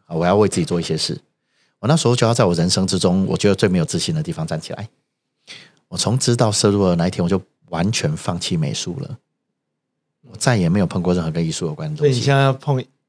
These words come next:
Speaker 2: 美术咯？
Speaker 1: 我今年出了我一本，第一本画册。
Speaker 2: 真假？
Speaker 1: 而且那本画册叫做
Speaker 2: 自己画？
Speaker 1: 我，我出完了。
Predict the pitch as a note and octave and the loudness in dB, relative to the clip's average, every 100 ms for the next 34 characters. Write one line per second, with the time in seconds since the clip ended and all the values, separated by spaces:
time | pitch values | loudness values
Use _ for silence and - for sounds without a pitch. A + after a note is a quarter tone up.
0 | _ _ A2+ G#2 B2 G#2 G2 A2+ - - | _ _ -8 -2 -2 -2 -6 -12 -20 -8
1 | F#2 B2 A#2 E2+ G#2+ F2 F2 - - - | 0 2 2 2 2 2 0 -2 -4 -2
2 | F#2 D#2 D#2 D#2 - - F#2 _ _ _ | -2 -2 -4 -6 -6 -8 -8 _ _ _
3 | _ - - - - - - - _ _ | _ -2 0 0 -4 -10 -16 -18 _ _
4 | A#2+ B2 A#2+ A#2+ E2+ G#2+ - F#2+ F#2 F#2+ | 0 2 4 2 2 0 2 0 2 2
5 | - D3 F#3+ B2+ - - _ _ _ A2 | 4 4 2 -2 -8 -20 _ _ _ -6
6 | G3 E2 F2 - A2 D#2 C#2 - | -4 -6 -4 -2 0 0 -4 -12